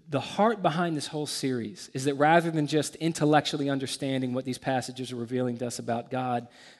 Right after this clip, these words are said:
um, this whole series is about being counseled by what this says about God. So what I'd like to do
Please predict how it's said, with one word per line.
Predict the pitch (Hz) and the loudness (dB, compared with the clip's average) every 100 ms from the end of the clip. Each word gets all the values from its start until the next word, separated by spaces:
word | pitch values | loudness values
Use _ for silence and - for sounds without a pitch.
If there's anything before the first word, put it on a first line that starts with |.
| - | -6
um, | 127 117 107 113 _ _ _ _ - 160 147 170 | -2 0 -2 -8 _ _ _ _ -20 -18 -18 0
this | 151 170 - | 2 2 0
whole | 160 190 170 | -2 -2 -2
series | - 170 156 139 120 | -2 0 2 0 -2
is | 127 | 0
about | 127 139 147 | 2 2 4
being | 143 123 | 2 2
counseled | - 135 131 - 123 | -4 -4 -4 -6 -6
by | 117 113 | -2 -2
what | 117 | -4
this | 120 - | -8 -10
says | 120 | -8
about | 113 117 123 | -6 -6 -6
God. | 135 117 117 | -4 -4 -4
So | - | -4
what | 131 | 0
I'd | 135 | 4
like | 143 160 156 | 6 4 2
to | |
do | 147 143 135 | -6 -2 -2